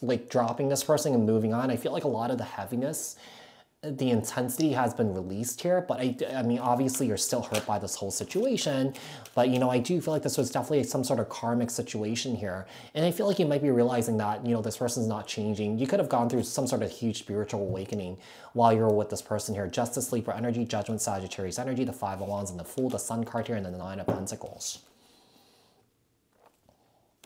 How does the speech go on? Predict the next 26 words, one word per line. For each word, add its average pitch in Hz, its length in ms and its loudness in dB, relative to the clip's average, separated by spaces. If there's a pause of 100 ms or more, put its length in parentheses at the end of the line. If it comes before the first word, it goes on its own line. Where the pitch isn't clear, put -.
(200)
Definitely 139 280 4
a - 20 8
lot 101 220 6
of 107 100 -2
conflict 95 460 -4
with 95 100 -8
this. - 160 -8 (400)
I 143 120 6
feel - 180 2
like 156 120 0
you 160 80 2
guys 135 380 2
were 123 180 2
fighting 127 360 2
about 123 180 2
the - 80 -4
same 110 260 -2
thing 120 160 -4
over 107 280 -2
and 98 80 -2
over 95 180 -4
and 95 100 -4
over 95 220 -6
and 90 100 -6
over 87 240 -8
again. 80 280 -12